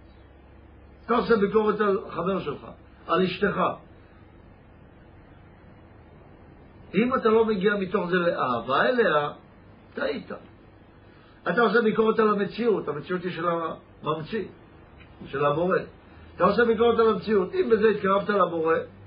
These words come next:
או התרחקת מהבורא. כל המגמה של הבדיקה שלך, אם אתה בדבקות עם הבורא או לא בדבקות עם הבורא. לא כמו אותם בהמות שבודקים, האם אני נהנה או לא נהנה.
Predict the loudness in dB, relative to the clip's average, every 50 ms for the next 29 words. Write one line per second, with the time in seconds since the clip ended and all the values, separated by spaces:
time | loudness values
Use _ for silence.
0 | -20 -20 -20 -14 -6 -4 -4 -4 -4 -6 -6 -6 -6 -4 -4 -6 -6 -6 -8 -8
1 | -10 -12 -12 -14 -18 -20 -20 -20 -20 -20 -20 -20 -20 -20 -20 -20 -20 -20 -20 -20
2 | -20 -20 -20 -20 -20 -20 -20 -20 -20 -20 -20 -20 -20 -20 -20 -14 -10 -8 -8 -8
3 | -8 -14 -18 -20 -20 -10 -2 2 4 4 4 4 2 0 -4 -4 -2 -2 -2 -2
4 | -2 -2 -2 -2 -4 -4 -6 -6 -4 -2 -2 -2 -2 -4 -6 -4 -2 -2 -2 -2
5 | -4 -4 -2 -2 -2 0 -2 -4 -2 0 0 0 0 0 -4 -12 -20 -20 -20 -20
6 | -20 -20 -6 0 2 2 2 4 2 0 0 0 -2 -2 0 0 0 0 0 0
7 | 2 2 2 2 2 2 0 -2 -2 -4 -6 -6 -10 -10 -10 -12 -12 -12 -12 -14
8 | -16 -18 -20 -20 -20 -20 -20 -20 -20 -20 -20 -20 -20 -20 -12 -4 0 0 0 0
9 | 0 -2 -2 0 2 2 2 2 2 0 0 0 0 -2 -2 -4 -2 -2 -4 -2
10 | -4 -8 -8 -6 -2 0 0 0 -2 -4 -12 -18 -20 -20 -20 -20 -10 -4 0 0
11 | 2 2 0 0 -2 -2 -4 -4 -4 -4 -2 -2 -2 0 0 0 0 2 0 2
12 | 2 2 2 2 2 2 0 -2 -4 -4 -6 -8